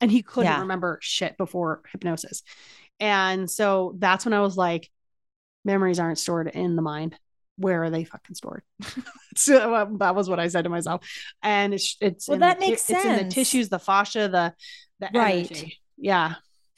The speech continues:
Speaker 2: It makes sense 'cause people that do past life regression.
Speaker 1: Yeah.
Speaker 2: Right? It's like, can't be your brain because this brain has only been there for this lifetime, this body. So it's, it's like, it's your spirit, right? Or your soul, which is energy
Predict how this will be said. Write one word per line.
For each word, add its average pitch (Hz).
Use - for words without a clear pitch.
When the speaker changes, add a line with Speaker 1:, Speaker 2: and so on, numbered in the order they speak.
Speaker 2:
It 269
makes 285
sense 302
'cause 233
people 247
that 233
do 220
past 196
life 185
regression. 185
Speaker 1:
Yeah. 294
Speaker 2:
Right? 214
It's 220
like, 226
can't 294
be 285
your 208
brain 220
because 214
this 233
brain 247
has 226
only 226
been 214
there 208
for 190
this 220
lifetime, 202
this 180
body. 175
So 175
it's, -
it's 190
like, 180
it's -
your 180
spirit, 208
right? 196
Or 185
your 180
soul, 185
which 180
is 185
energy 175